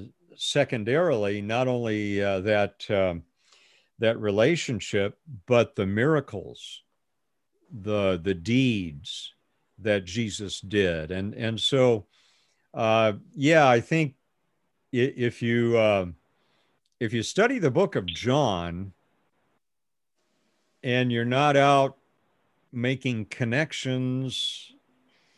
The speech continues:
and building relationships like Jesus did, we're kinda like the, um, was it the Thessalonians who,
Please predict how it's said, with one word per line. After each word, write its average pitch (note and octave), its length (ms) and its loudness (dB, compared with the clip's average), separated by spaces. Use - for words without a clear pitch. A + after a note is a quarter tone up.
and A#2 380 -4
building C3 340 4
relationships A#2+ 880 0
like A2 240 -6
Jesus C3 520 -8
did, F#2+ 440 -6
we're C#3 60 -12
kinda F#3+ 240 0
like C#3+ 360 6
the, B2 420 6
um, A2 480 4
was A2+ 240 -2
it A#2 80 0
the F#2+ 120 0
Thessalonians B2+ 1080 2
who, F#2 380 -6